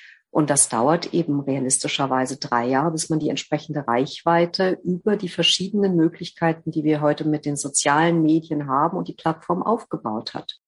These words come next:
Und was dafür eben ganz wichtig ist, ist erstmal ganz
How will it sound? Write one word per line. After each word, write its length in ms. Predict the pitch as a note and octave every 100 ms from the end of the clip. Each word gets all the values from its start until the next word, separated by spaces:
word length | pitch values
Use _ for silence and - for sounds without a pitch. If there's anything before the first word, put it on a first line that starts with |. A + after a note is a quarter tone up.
| _ _ _ _ _ E3
Und 100 | C#3+
was 160 | C#3
dafür 300 | D#3 D3+ E3+
eben 220 | D#3 D3+
ganz 440 | C3+ C#3 A3 A3+ -
wichtig 320 | G#3+ - G3+
ist, 120 | F3+
ist 100 | D#3+
erstmal 320 | E3 - D#3+
ganz 480 | C#3+ C#3+ E3+ - -